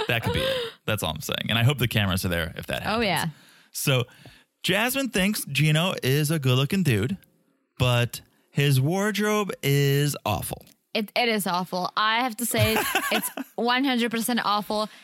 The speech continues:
Speaker 2: Everything he wears is awful. The sandals, get out of here.
Speaker 1: None of it belongs together,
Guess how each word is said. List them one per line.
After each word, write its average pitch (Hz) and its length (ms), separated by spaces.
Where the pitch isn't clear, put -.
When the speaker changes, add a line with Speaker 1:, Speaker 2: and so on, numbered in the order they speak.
Speaker 2:
Everything 262 600
he 262 220
wears 208 500
is 214 180
awful. 185 520
The 220 160
sandals, 240 640
get 220 160
out 175 200
of 165 140
here. 110 240
Speaker 1:
None 180 240
of 277 80
it 247 120
belongs 180 440
together, 101 420